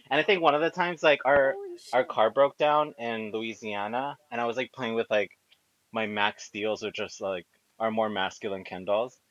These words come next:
Speaker 1: And I was, like, playing outside,
Speaker 2: Mm-hmm.
Speaker 1: and, like, this couple, like, next to us, like, 'cause we were staying in a motel, um, they're like, "Oh, do you wanna come play inside?" So I think I almost got kidnapped. <laughs>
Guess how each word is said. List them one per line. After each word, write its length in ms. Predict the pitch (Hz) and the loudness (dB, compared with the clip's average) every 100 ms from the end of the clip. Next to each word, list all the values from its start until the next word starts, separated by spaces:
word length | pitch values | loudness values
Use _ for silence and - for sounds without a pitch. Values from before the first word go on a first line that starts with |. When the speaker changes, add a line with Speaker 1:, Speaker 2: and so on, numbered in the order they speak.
| _ _ - | _ _ -4
Speaker 1:
And 440 | 117 113 113 110 117 | 0 2 0 -2 0
I 60 | |
was, 100 | 117 | 2
like, 140 | 131 - | 0 0
playing 220 | 131 123 | -2 0
outside, 260 | 120 - 110 | -2 2 4
Speaker 2:
Mm-hmm. 300 | 107 104 117 | 6 4 0
Speaker 1:
and, 120 | 113 | -2
like, 180 | 107 123 | -2 -4
this 140 | 120 | -4
couple, 380 | - 120 123 113 | 0 2 4 4
like, 180 | 101 104 | 4 2
next 260 | 104 - 143 | -6 -6 0
to 100 | 131 | 0
us, 200 | 131 120 | 2 0
like, 180 | 104 | -2
'cause 140 | - 127 | -4 -6
we 60 | |
were 40 | 117 | -2
staying 200 | 120 110 | -2 -2
in 60 | |
a 40 | 107 | -4
motel, 420 | 101 107 113 135 _ - _ _ _ | -4 2 2 0 _ -20 _ _ _
um, 480 | 113 113 113 110 110 | 2 4 4 2 0
they're 120 | 156 | 2
like, 220 | 165 165 - | 2 0 2
"Oh, 200 | 202 208 | 2 2
do 60 | 170 | 0
you 60 | 165 | -2
wanna 140 | 196 | 0
come 160 | 220 185 | -2 0
play 200 | 196 185 | 0 0
inside?" 520 | 175 - 135 165 175 | -2 6 8 8 4
So 80 | 139 | 2
I 40 | |
think 140 | 135 143 | 2 0
I 40 | |
almost 160 | 165 139 | -2 -4
got 140 | 110 | -4
kidnapped. 440 | 110 98 76 - - | -6 -8 -12 -6 -4
<laughs> 1300 | - - - - 906 202 - 214 - _ _ - | -4 -8 -14 -16 -12 -12 -6 -6 -6 _ _ -20